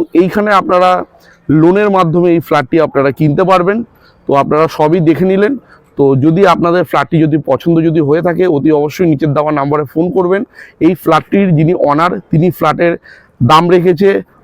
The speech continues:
মাত্র চল্লিশ লক্ষ টাকা। এরপরেও যদি আপনাদের কিছু কম বেশি করার থাকে, আপনারা ওনারের সাথে বসে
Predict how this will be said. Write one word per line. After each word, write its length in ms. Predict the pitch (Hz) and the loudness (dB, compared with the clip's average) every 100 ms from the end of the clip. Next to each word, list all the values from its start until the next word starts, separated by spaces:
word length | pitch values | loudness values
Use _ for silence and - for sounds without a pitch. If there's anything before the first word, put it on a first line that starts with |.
| - | -2
মাত্র 340 | 143 160 - 185 202 202 _ _ | 0 0 2 2 2 0 _ _
চল্লিশ 320 | 190 196 208 190 | 0 2 0 0
লক্ষ 200 | 170 - | 0 0
টাকা। 280 | 160 127 123 127 _ _ _ - | -2 -2 -4 -8 _ _ _ -2
এরপরেও 460 | 175 175 156 170 196 | -2 2 4 4 4
যদি 120 | 185 190 | 2 2
আপনাদের 380 | 160 156 165 160 | 0 0 -2 -2
কিছু 220 | 165 160 180 | -2 -2 -2
কম 220 | 151 147 | -2 0
বেশি 220 | 156 - 156 | 0 -2 -2
করার 260 | 151 170 - | 0 -2 -2
থাকে, 240 | 196 185 254 | -4 -2 -4
আপনারা 380 | 185 123 139 139 135 | -6 -4 -2 -2 -2
ওনারের 320 | 135 139 147 - | -2 -2 -4 -4
সাথে 200 | 156 165 165 | -2 0 0
বসে 360 | 135 139 170 | 0 -2 0